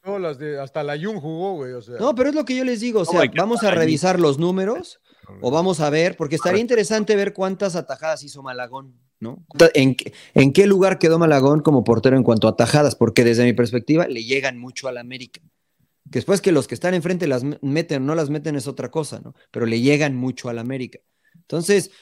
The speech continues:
Speaker 2: yo lo veo como uno de los favoritos, pero no como el máximo favorito a ganar, ¿no? Este, por, sobre todo por lo que
Speaker 3: El máximo favorito,
Speaker 2: Para
Speaker 3: señor
Speaker 2: mí, Ti-,
Speaker 3: Trujillo.
Speaker 2: para mí
Speaker 3: ¿Tigres?
Speaker 2: Tigres. Para mí
Speaker 3: Pues sí.
Speaker 2: Tigres. Sí, para mí Tigres. Tigre-, en ese, en ese orden, Tigres, América, Monterrey.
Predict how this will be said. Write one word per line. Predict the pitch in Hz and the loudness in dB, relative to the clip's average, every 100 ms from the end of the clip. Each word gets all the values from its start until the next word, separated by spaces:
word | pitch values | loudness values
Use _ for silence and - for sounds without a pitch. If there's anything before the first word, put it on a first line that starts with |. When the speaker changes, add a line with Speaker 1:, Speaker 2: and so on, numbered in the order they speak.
| _ - | _ -2
Speaker 2:
yo | 165 247 | 2 4
lo | 240 | 4
veo | 214 240 | 4 2
como | 214 175 151 - | 0 0 -2 -2
uno | 202 262 262 | 0 2 2
de | 202 | 2
los | 160 135 | 0 -4
favoritos, | 143 135 196 196 285 | -4 -2 -4 -6 -10
pero | - 139 135 | -4 -2 -2
no | 151 | -4
como | 151 151 127 - | -4 -4 -4 -6
el | 120 123 | -8 -6
máximo | 135 160 - 147 123 | -2 -4 -4 -4 -4
favorito | 110 113 110 117 123 | -6 -8 -6 -8 -8
a | 113 | -8
ganar, | 104 101 98 | -10 -14 -20
¿no? | 120 _ | -20 _
Este, | 117 107 - 104 | -18 -16 -12 -12
por, | - 101 101 - - | -8 -8 -8 -14 -6
sobre | - 123 | 0 2
todo | 127 180 | 2 2
por | 160 | 0
lo | 139 | 0
que | 123 | 0
Speaker 3:
El | 120 113 | 0 -2
máximo | 160 - - - 120 | -4 -4 -10 -14 -12
favorito, | 107 110 110 110 101 104 | -8 -8 -8 -10 -4 2
Speaker 2:
Para | 143 | 4
Speaker 3:
señor | 151 | 4
Speaker 2:
mí, | 165 | 2
Ti-, | |
Speaker 3:
Trujillo. | 170 101 | 0 -2
Speaker 2:
para | 107 131 | -2 -2
mí | 151 | 0
Speaker 3:
¿Tigres? | 160 160 220 | -2 -2 -2
Speaker 2:
Tigres. | - - _ _ - | -6 -16 _ _ -2
Para | 127 | 0
mí | 143 | 2
Speaker 3:
Pues | 139 | 2
sí. | 131 | 0
Speaker 2:
Tigres. | 101 - _ _ _ _ _ _ _ _ | -2 -10 _ _ _ _ _ _ _ _
Sí, | - 131 | -2 -2
para | 120 123 | 0 0
mí | 143 | 0
Tigres. | 139 127 98 _ _ _ - _ | -2 -6 -6 _ _ _ -20 _
Tigre-, | 190 214 196 - | 2 2 0 -6
en | 165 | -4
ese, | 202 220 | -2 -2
en | 196 | -2
ese | 208 208 | -2 -2
orden, | 196 143 | -2 -4
Tigres, | 123 208 190 | -4 -4 -2
América, | 156 175 180 151 | -4 -4 -4 -6
Monterrey. | 120 110 110 95 | -6 -8 -8 -10